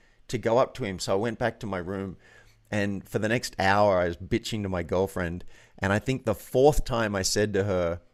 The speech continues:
uh, and I'm in my pajamas, right? The fourth time I said to her, "I just walked away from John Gray."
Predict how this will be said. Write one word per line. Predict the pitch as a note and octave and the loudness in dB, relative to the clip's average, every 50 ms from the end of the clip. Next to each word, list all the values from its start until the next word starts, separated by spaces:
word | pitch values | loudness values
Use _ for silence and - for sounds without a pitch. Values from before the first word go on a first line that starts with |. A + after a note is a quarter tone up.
| _ _ _ _ _ _ _ _ _ _ | _ _ _ _ _ _ _ _ _ _
uh, | - F2 F2+ E2+ - | -4 -2 -2 0 0
and | A#2 B2+ | 0 2
I'm | C#3 E3+ | 2 2
in | F#3 D#3 | 2 2
my | C3 A#2 | 2 2
pajamas, | - A#2+ G2 D#2+ G#2 G2 G#2 G#2+ F#2+ F2 - - | 0 0 -2 0 0 0 0 -2 -4 -6 -8 -6
right? | F2 G2 G2+ - - - - - - - - | -4 -4 -4 -6 -10 -20 -20 -20 -16 -6 -4
The | G#2 A2+ | -4 0
fourth | - D#3+ D#3+ D#3+ - | 2 2 2 2 0
time | - E3+ C3+ B2 | -2 -2 -2 -2
I | A2+ | -2
said | - - B2 A#2+ A#2+ | 0 0 0 0 0
to | G#2+ A2 | 0 0
her, | A2+ G#2+ G2 - - | 2 2 2 2 0
"I | A2+ C#3 | -2 -4
just | C#3+ E3+ - - | -4 -6 -8 -4
walked | F2+ G#2 A#2 A2+ - - | 0 2 2 2 2 0
away | A#2+ F#2 G2 G2 | 0 2 2 0
from | G2 - G#2 F#2 F#2+ | 0 -2 -6 -8 -4
John | - G#2 F#2+ F#2 F2+ | -2 -2 -2 -2 -4
Gray." | D#2+ G2 G#2 G#2+ F#2+ E2+ D2+ - | -2 0 2 2 2 0 -2 -6